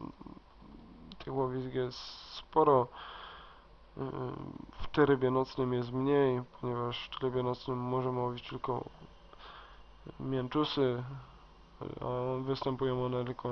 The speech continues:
na kilku łowiskach, dlatego jest ich tu mniej. Po przyciśnięciu na innej porę dnia już wyskoczą nam wszystkie łowiska.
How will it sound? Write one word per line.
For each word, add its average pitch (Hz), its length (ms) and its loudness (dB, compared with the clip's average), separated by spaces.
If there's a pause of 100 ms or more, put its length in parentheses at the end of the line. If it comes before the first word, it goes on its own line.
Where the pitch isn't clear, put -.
na 120 720 -6
kilku 135 340 -2
łowiskach, 127 640 2 (920)
dlatego 127 440 -4
jest 123 200 -6
ich 123 120 -10
tu 127 100 -6
mniej. 123 360 -2 (680)
Po 170 60 -6
przyciśnięciu 143 800 0
na 123 340 2
innej 135 460 2 (680)
porę 139 260 4
dnia 135 420 4 (560)
już 135 200 4
wyskoczą 127 520 -2
nam 123 180 -2
wszystkie 120 540 -4
łowiska. 123 480 -6